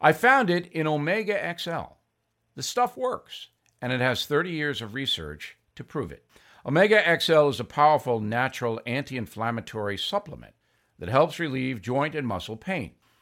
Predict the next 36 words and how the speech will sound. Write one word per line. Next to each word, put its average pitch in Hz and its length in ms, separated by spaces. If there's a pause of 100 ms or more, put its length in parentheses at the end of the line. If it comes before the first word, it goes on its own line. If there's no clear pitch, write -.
(120)
There's 120 200
nothing 165 260
like 82 260
it. 151 240 (280)
Omega 113 500
X 123 240
L 101 240
has 95 300
health 143 260
benefits 98 460
way 175 260
beyond 175 500
joint 151 360
comfort. - 400 (540)
Here's 160 180
another 160 300
reason 160 340
I 135 100
take 196 380
Omega 90 420
X 76 240
L. 69 240 (220)
Research 135 400
shows 78 500 (240)
that 127 140
it 135 100
can 127 140
rebalance 143 1040 (100)
inflammation 160 960
in 110 220
the 175 80
body 107 520 (440)
and 127 140
promote 139 320
a 135 80
healthy 117 540